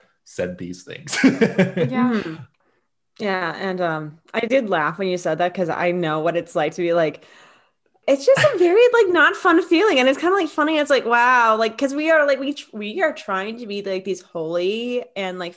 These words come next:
Speaker 3: faithful people. And then it's like, we are also following people that are like,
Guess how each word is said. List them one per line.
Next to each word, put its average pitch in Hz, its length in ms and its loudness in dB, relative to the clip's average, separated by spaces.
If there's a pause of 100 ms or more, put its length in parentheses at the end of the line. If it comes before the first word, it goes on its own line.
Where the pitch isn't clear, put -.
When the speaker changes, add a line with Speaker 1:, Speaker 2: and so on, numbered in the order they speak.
Speaker 3:
faithful 165 360 -12
people. 208 580 -8
And 190 200 -6
then 190 160 -8
it's 220 180 -12
like, 180 280 -6 (560)
we 226 240 -2
are 247 340 0
also 220 560 -4 (140)
following 202 260 -8
people 226 200 -8
that 214 100 -2
are 208 60 0
like, 202 220 -4